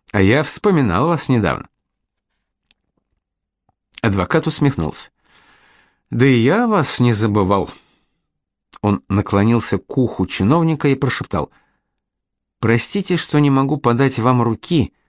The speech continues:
она занята, держит пистолет». Ствол направлен прямо вам в печень. Указательный палец лежит на спусковом крючке, а Браунинг в кармане плаща.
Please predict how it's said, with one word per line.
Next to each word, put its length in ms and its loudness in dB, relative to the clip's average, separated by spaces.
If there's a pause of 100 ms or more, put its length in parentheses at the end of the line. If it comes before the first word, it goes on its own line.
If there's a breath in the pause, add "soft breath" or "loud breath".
(220)
она 300 2
занята, 640 0 (600)
держит 580 0
пистолет». 600 -4 (720)
Ствол 380 -2
направлен 520 0
прямо 380 0
вам 280 2
в 160 -16
печень. 540 -2 (520)
Указательный 560 0
палец 320 -2
лежит 320 -2
на 100 2
спусковом 640 0
крючке, 540 -2
а 120 2
Браунинг 680 0
в 120 -18
кармане 460 2
плаща. 600 -2